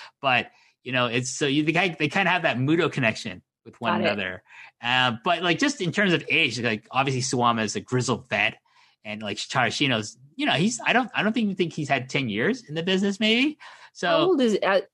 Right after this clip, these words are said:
Speaker 2: is Ashino? Is he, like, in his late twenties,
Speaker 1: Uh,
Speaker 2: early thirties, mid thirties?
Speaker 1: I think he's in his twenties. Like, hold on, let me, let me quickly, uh, do this.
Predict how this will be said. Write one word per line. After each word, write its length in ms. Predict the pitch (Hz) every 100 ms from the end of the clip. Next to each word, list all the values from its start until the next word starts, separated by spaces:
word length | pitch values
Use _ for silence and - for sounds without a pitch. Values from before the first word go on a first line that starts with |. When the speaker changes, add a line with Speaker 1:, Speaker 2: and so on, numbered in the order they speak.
| _
Speaker 2:
is 120 | 190
Ashino? 420 | 185 175 - 160 165
Is 80 |
he, 160 | 185 202
like, 160 | 202 196
in 100 | 190
his 180 | 175
late 300 | 175 185 185
twenties, 300 | - 196 196
Speaker 1:
Uh, 40 | 185
Speaker 2:
early 180 | 180 175
thirties, 480 | 190 220 247 240
mid 220 | 196 196 208
thirties? 560 | 233 247 254 254 - -
Speaker 1:
I 200 | 139 349
think 220 | 359 339
he's 180 | 247 226
in 100 | 185
his 200 | 143 -
twenties. 520 | - 131 208 113 110
Like, 300 | 104 101 - -
hold 200 | - 123
on, 80 | 107
let 100 | 117
me, 220 | 117 110 - - -
let 80 | 127
me 100 | 123
quickly, 460 | 147 135 123 110 104
uh, 200 | 95 87 123
do 120 | 104
this. 340 | 98 95 -